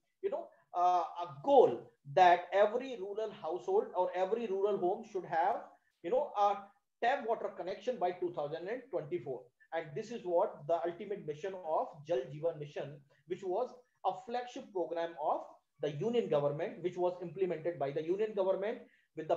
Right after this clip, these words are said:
partnership with the states. All right. So this is what is the news which is flashing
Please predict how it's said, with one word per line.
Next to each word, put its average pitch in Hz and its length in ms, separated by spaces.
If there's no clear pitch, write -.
partnership 247 560
with 180 220
the 160 80
states. - 680
All 147 120
right. 151 180
So 165 140
this 170 160
is 233 160
what 190 260
is 180 120
the 190 80
news 180 320
which 180 180
is 185 120
flashing 208 600